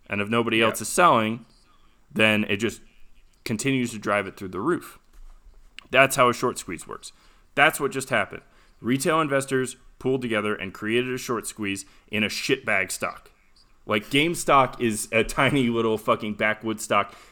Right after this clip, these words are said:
Speaker 1: That company will be worth zero. It, it, it one hundred percent will be worth zero. They have no fucking I P. They have no marketplace. They have no business being in the industry.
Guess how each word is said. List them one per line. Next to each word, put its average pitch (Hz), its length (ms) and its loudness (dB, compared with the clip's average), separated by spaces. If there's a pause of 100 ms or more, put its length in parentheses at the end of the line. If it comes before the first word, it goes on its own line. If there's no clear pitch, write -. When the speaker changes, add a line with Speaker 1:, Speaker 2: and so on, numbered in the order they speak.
(140)
Speaker 1:
That 139 220 2
company 151 340 0
will 123 320 10
be 135 140 6
worth 123 240 6
zero. 101 320 -4 (580)
It, 123 160 2
it, 131 260 0
it 113 100 0 (200)
one 135 280 4
hundred 190 180 4
percent 165 260 -4
will 139 140 6
be 127 100 0
worth 113 200 -4
zero. 104 180 -6 (240)
They 165 100 -2
have 120 160 0
no 113 180 2
fucking 165 400 0
I 160 120 4
P. 131 340 0 (180)
They 104 80 -2
have 104 180 0
no 113 160 2
marketplace. 135 680 2 (220)
They 104 100 0
have 110 120 2
no 117 200 6
business 117 340 2
being 107 220 -2
in 98 100 -4
the 87 100 -6
industry. 85 380 -10